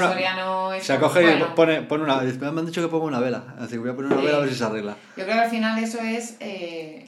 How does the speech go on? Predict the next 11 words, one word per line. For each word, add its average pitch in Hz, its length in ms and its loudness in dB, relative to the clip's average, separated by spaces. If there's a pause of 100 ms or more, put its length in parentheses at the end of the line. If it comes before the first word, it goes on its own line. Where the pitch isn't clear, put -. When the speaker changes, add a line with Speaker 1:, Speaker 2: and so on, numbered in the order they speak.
Speaker 2:
la, 151 500 -10
la, 151 580 -10 (440)
la 156 120 -10
felicidad 147 460 -8
también, 226 360 -4
¿no? 226 180 -2
Dale, 175 240 -12
está 170 220 -10
claro 190 320 -2
que, - 80 -8
tío, 196 300 -8